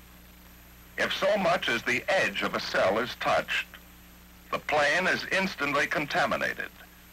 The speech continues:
and the meters will continue to read comparatively high.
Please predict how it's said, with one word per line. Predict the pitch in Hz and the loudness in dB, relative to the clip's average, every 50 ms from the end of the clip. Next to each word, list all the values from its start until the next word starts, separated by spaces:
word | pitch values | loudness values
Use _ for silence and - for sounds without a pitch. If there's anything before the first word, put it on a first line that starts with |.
| - - | -8 -4
and | - 95 104 | -2 -2 0
the | 107 117 | 0 0
meters | 117 143 147 131 117 127 139 147 123 | 0 0 0 0 2 2 0 0 0
will | 117 113 110 | 0 -2 -2
continue | 107 - 110 113 110 - 147 147 151 151 160 160 | 0 0 -2 -2 -2 -2 -2 0 0 0 0 0
to | - 139 | -2 -2
read | 123 120 135 139 135 143 147 147 - | -4 -2 0 0 0 0 0 -2 -2
comparatively | - 117 104 98 - 156 139 123 110 107 110 101 131 131 135 | -2 -2 -2 -2 -2 0 2 2 2 0 0 -2 -2 -2 0
high. | - 147 135 104 73 62 55 | 0 0 2 2 2 0 0